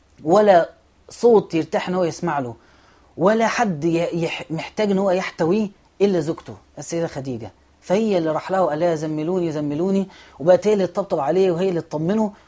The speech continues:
والرسول مرتجف صلى الله عليه وسلم. أستطيع إن أنا أقول، وهي فعلا كده، كأن السيدة خديجة أسلمت قبل نزول الإسلام.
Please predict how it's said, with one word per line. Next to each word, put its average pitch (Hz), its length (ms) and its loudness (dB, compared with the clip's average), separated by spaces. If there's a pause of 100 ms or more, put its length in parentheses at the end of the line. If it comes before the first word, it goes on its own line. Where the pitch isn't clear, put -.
والرسول 208 680 4 (320)
مرتجف 143 440 -6
صلى - 160 -8
الله 156 120 -4
عليه 147 140 -8
وسلم. 110 240 -12 (560)
أستطيع 196 400 0
إن 214 80 0
أنا 214 220 2
أقول، 196 460 2 (420)
وهي 196 220 4
فعلا 185 340 -2
كده، 143 320 -4 (460)
كأن 240 420 4
السيدة 240 380 2
خديجة 180 540 0
أسلمت 226 400 -2 (160)
قبل 226 300 0
نزول 175 280 0
الإسلام. 131 460 -8